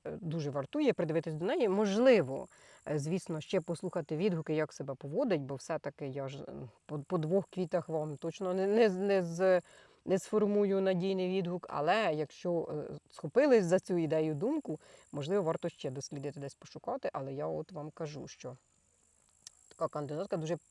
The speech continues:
цікава і гарна в сад, е, ароматів, запашний сад, ароматний сад і так далі.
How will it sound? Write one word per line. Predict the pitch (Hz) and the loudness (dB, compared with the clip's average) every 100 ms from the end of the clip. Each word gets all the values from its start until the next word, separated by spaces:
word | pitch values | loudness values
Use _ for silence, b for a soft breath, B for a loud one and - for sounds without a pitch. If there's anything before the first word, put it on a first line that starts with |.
| 208 | -16
цікава | - - 180 147 143 - | -14 -4 -2 0 -2 -4
і | 165 | -8
гарна | 151 139 143 147 B B B _ | -6 -4 -6 -8 B B B _
в | 135 139 170 180 - - | -10 -4 -2 0 -4 -8
сад, | - 156 160 - | -6 -4 -4 -4
е, | 151 143 - - | -8 -8 -10 -10
ароматів, | 160 147 135 156 202 220 151 | -4 -4 -2 -4 -4 -4 -4
запашний | 139 139 - 165 190 | -6 -6 -6 -6 -6
сад, | - 175 | -6 -6
ароматний | 139 131 139 - 170 | -6 -8 -8 -8 -10
сад | - 160 - | -8 -8 -10
і | |
так | - 147 127 | -8 -8 -6
далі. | 131 127 | -10 -12